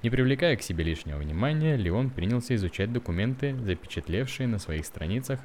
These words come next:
обратную сторону деятельности родоначальника всех цирков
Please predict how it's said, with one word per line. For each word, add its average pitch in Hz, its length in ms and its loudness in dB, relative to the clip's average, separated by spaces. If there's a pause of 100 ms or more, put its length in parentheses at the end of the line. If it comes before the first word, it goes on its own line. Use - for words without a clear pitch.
(140)
обратную 104 580 -2
сторону 107 460 -2
деятельности 107 760 -2
родоначальника 110 920 -2
всех - 360 -4
цирков 107 400 -4